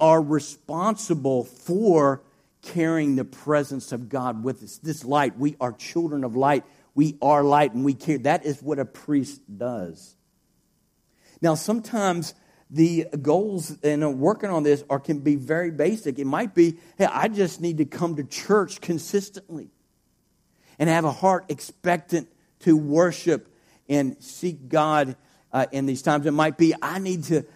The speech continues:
God wants me to join a, be regular in a prayer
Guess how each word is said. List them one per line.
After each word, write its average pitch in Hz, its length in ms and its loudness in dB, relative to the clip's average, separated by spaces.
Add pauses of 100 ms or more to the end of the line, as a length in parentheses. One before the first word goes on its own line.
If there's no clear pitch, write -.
(120)
God 165 240 2
wants 165 260 -2
me 160 120 0
to 151 100 0
join 160 760 0
a, 147 300 2 (380)
be 156 180 4
regular 156 640 2
in 147 200 -2
a 147 80 2
prayer 175 600 0